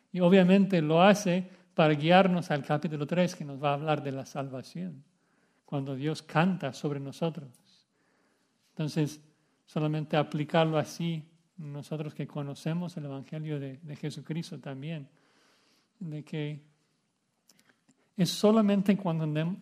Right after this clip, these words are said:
entendemos la intensidad y el poder y la fuerza de la ira de Dios contra el pecado que realmente podemos apreciar la cruz, que realmente podemos apreciar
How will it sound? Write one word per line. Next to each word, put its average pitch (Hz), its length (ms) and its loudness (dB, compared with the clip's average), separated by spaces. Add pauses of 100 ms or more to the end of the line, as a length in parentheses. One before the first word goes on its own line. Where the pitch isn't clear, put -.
entendemos 156 1000 -6 (680)
la 156 200 2
intensidad 156 1000 0
y 151 60 -4
el 147 100 -6
poder 160 640 -2
y 185 60 -6
la 143 180 -4
fuerza 170 500 -4
de 147 100 -8
la 143 140 -6
ira 180 360 2
de 147 180 -4
Dios 147 240 -8
contra 147 360 -14
el 123 40 -16
pecado 156 500 -6
que 170 140 -12
realmente 170 480 -8
podemos 156 440 -12
apreciar 147 640 -8
la 147 160 -8
cruz, 170 500 -14 (320)
que 160 140 -4
realmente 170 480 -6
podemos 165 420 -10
apreciar 160 800 -6